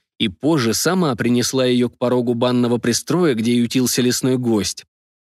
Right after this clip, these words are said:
Дверь приоткрыта, значит, не так уж он опасается холода. "Эй, вы можете свободно гулять у южной стены, когда захотите.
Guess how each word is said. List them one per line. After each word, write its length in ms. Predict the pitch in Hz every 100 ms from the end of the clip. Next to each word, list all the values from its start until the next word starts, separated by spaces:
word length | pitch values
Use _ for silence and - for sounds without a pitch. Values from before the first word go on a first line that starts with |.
| _ _ -
Дверь 280 | 127 185 240
приоткрыта, 720 | - 247 - - 123 - 95 _ _ -
значит, 420 | 135 196 254 -
не 100 | 190
так 220 | - -
уж 140 | 175
он 100 | 135
опасается 540 | 120 123 - 123 120 147
холода. 560 | - 127 117 107 104 _ _ _ _ _ _ _
"Эй, 420 | 196 254 247 240 _ _ _
вы 160 | 160 240
можете 340 | 247 254 254
свободно 520 | 247 240 208 254 247 226
гулять 320 | 226 247 240
у 40 |
южной 360 | 233 240 233 233
стены, 280 | - 247 240
когда 260 | 226 240
захотите. 640 | 233 226 247 233 170 120